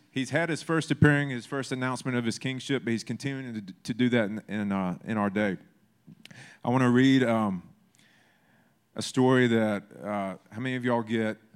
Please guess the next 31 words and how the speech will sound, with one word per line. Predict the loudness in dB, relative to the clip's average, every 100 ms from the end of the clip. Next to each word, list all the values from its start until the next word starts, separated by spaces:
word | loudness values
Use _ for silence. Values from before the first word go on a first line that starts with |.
| -14
Andrew | -10 -8 -4 -4
and | -4
Annie | -6 -6
McClure's | -8 -8 -6 -4 -4 -6 -12
newsletter, | -10 -8 -6 -6 -8 -8 -10 -14 -16
or, | -10 -8 -8
or | -6
you | -6 -6
know | -6 -6
them | -10 -14 -14 -14
at | -12
least, | -12 -14 -20 _ _ -20
okay? | -10 -8 -8 _ _ _ _ _ _ _ _ _
So | -8
I'm | -6 -4
gonna | -2
read | 2 4 4 4
this | 2 2 -2 -12 -16
testimony | -2 0 0 -2 -4 -2 -2 -4 -6 -10 _ _ _ _ _ _ _ _ _ _ _ _ _
that | -10
Andrew | -6 -6 -4 -4
gave. | -2 -4 -2
They're, | -4 -4 -4
they're | -2
missionaries | 0 -2 -4 -6 -4 -6 -6
in | -8
India, | -6 -6 -6 -10 _ _ _ _ _ _ _ _ _ _ _ _ _ _ _ _
I |
believe. | -14 -12 -12 -16 -20 -20 _ -12
And, | -8 -6
um, | -4 -4